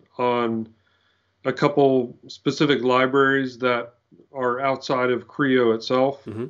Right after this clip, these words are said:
Speaker 1: So they have something, the container slash image and container slash storage. You can find those on GitHub.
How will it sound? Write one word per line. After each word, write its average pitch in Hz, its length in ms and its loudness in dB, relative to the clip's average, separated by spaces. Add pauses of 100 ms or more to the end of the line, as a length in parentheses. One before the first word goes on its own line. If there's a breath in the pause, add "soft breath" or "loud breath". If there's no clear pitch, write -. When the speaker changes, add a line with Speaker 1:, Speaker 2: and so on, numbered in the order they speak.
(160)
Speaker 1:
So 120 140 -4
they 120 100 2
have 120 160 2
something, 113 640 -2
the 110 380 4
container 123 500 2
slash 117 460 0
image 151 340 4
and 113 120 -4
container 123 400 -2
slash 110 540 -4
storage. 135 440 6
You 117 80 -6
can 110 120 -12
find 117 220 -2
those 113 160 -2
on 104 160 -2
GitHub. 120 580 2